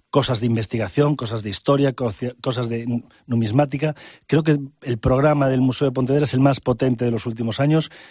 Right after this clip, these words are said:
y estoy seguro que los pontevedreses y toda la provincia y gente de fuera va a querer venir a ver, eh, una, una cole-, unas colecciones y unas exposiciones que tienen un nivel expositivo altísimo, y yo quiero agradecer a la gente del museo, eh, encarnada en su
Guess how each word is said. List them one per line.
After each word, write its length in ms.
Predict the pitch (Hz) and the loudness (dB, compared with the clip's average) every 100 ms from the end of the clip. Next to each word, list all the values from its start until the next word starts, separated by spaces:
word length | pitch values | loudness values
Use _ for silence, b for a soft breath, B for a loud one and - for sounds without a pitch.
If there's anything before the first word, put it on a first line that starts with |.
| B | B
y 100 | 120 | -2
estoy 220 | 110 143 | 0 2
seguro 380 | 131 135 135 147 | 2 4 4 2
que 180 | - 123 | 0 0
los 160 | 120 | -2
pontevedreses 800 | - 113 113 117 120 127 139 - | -4 -4 0 0 0 0 -2 -4
y 40 | 110 | -2
toda 220 | 135 131 | 0 0
la 80 | 120 | 0
provincia 320 | 127 143 127 | 0 0 0
y 60 | |
gente 300 | 110 127 113 | -2 -2 0
de 40 | 117 | -2
fuera 320 | - 135 139 B B B - | 0 -2 -2 B B B -4
va 80 | 131 | -2
a 40 | |
querer 280 | - 131 123 | 0 0 0
venir 300 | 120 131 143 | 0 2 2
a 80 | 120 | 2
ver, 240 | 143 143 b b b b | 0 -2 b b b b
eh, 180 | 110 104 | -10 -8
una, 540 | - 131 135 123 117 107 98 98 - _ | -2 2 4 2 0 -4 -10 -14 -16 _
una 200 | 147 135 | 0 0
cole-, 340 | - 127 120 135 | 2 2 2 0
unas 260 | 151 127 | 0 2
colecciones 640 | 139 117 - 147 139 127 | 0 -2 0 0 0 0
y 40 | 139 | 0
unas 140 | 127 | 0
exposiciones 640 | 117 - 101 104 143 147 - B B B B | -2 -6 -6 -2 0 0 -4 B B B B
que 140 | 123 120 | -2 2
tienen 260 | 143 139 | 6 6
un 160 | 139 139 | 6 6
nivel 220 | 131 127 | 6 4
expositivo 540 | 110 123 107 110 143 | 0 -4 -4 0 2
altísimo, 440 | 123 113 151 170 151 | 2 0 -2 2 2
y 40 | |
yo 100 | 135 | 2
quiero 140 | 131 131 | 2 0
agradecer 440 | 127 123 - 131 | 0 0 0 0
a 40 | |
la 100 | 123 | 0
gente 260 | 113 127 120 | 0 0 0
del 80 | 120 | 0
museo, 580 | 117 - 220 247 247 113 | 0 0 2 0 -2 -14
eh, 180 | 98 95 | -14 -12
encarnada 440 | 101 107 117 117 | -10 -6 -2 -2
en 60 | 110 | -4
su 280 | - 117 | -4 -6